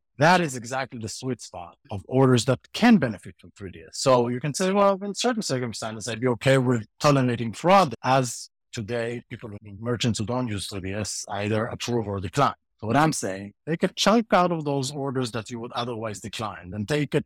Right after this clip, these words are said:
chunk out of those orders that you approve you're gonna get fraud for, or potentially because they are somewhat borderline.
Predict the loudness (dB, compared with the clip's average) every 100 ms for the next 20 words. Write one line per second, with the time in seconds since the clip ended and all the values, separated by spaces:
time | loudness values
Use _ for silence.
0 | -2 2 4 4 4 4 4 0 -2 -2
1 | 0 0 0 -2 -4 -4 -6 -2 -2 -2
2 | 0 0 2 0 -4 -8 _ -8 0 2
3 | 2 -4 -16 -14 -10 -10 -8 -2 2 2
4 | 0 -8 -8 -8 -4 -2 4 6 6 0
5 | -6 2 4 4 2 2 4 2 -2 -8
6 | -12